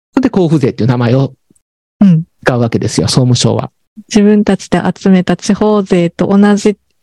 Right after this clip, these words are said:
Speaker 2: 立ち位置で、交付税も自分たちのお金だと思って使っていいよっていう言い方になるんですかね。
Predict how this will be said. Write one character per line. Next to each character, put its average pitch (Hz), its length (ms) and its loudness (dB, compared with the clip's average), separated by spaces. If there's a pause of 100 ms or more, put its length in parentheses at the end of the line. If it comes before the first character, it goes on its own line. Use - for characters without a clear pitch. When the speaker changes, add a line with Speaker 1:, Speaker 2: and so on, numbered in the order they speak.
(160)
Speaker 2:
立 220 180 -2
ち 226 120 2
位 202 40 0
置 196 180 -2
で、 269 340 0
交 208 260 0
付 214 60 2
税 180 240 -2
も 214 340 2 (460)
自 202 100 2
分 190 160 2
た 175 120 0
ち - 100 -14
の 165 120 0
お 165 40 -2
金 175 260 0
だ 180 140 -2
と - 120 -6
思 170 200 0
っ - 20 -2
て - 200 -4
使 - 120 -12 (100)
っ 180 160 0 (200)
て - 80 0
い 196 200 2
い - 20 2
よ 185 140 2
っ 190 80 -4 (120)
て 175 80 0
い 165 300 0
う 233 100 -6 (560)
言 175 140 2
い 165 40 -6
方 180 260 -2
に 170 120 2
な 170 120 2
る 180 120 0
ん 196 80 0
で 180 60 2
す - 100 -8
か 175 100 0
ね。 170 240 2